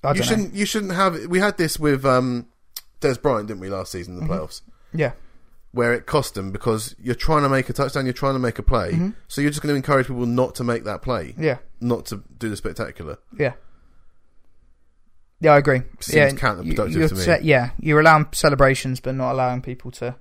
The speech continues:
Speaker 2: Try
Speaker 1: try
Speaker 2: and
Speaker 1: and
Speaker 2: score
Speaker 1: make
Speaker 2: a
Speaker 1: these
Speaker 2: touchdown.
Speaker 1: fantastic, yeah, these fantastic
Speaker 2: <laughs>
Speaker 1: plays. Yeah, I don't, I don't like that rule.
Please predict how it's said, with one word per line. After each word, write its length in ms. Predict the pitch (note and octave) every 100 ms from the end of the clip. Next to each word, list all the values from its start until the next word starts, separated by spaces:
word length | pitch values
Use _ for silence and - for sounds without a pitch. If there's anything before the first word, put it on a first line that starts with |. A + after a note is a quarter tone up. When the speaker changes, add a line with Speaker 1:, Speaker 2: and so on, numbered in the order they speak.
| - - _ _ - - _
Speaker 2:
Try 160 | - -
Speaker 1:
try 0 |
Speaker 2:
and 80 | D3
Speaker 1:
and 80 | C#3+
Speaker 2:
score 100 | C#3+
Speaker 1:
make 60 |
Speaker 2:
a 40 | C#3
Speaker 1:
these 140 | C#3
Speaker 2:
touchdown. 220 | - D3
Speaker 1:
fantastic, 480 | - D3+ D#3+ D3 C3 D3
yeah, 260 | D#3 D3+ B2+
these 260 | G#3 D3
fantastic 480 | - D3 D#3 D3 B2+
Speaker 2:
<laughs> 20 |
Speaker 1:
plays. 320 | F3+ B2+ A#2 B2
Yeah, 120 | C3 - - - - -
I 100 | D3+
don't, 200 | D#3 C#3+
I 100 | B2+
don't 180 | C3+ C3
like 140 | B2+ A2+
that 180 | -
rule. 140 | -